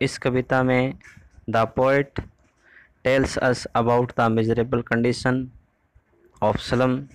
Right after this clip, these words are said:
school children। इस कविता में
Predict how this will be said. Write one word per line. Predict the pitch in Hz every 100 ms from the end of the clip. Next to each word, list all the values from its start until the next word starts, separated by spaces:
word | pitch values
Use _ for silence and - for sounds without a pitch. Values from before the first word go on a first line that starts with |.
| - -
school | - - 120 113
children। | 117 104 104 101 90 - - _ _ - _ - - _ -
इस | 135
कविता | - 127 127 - 135
में | 135 139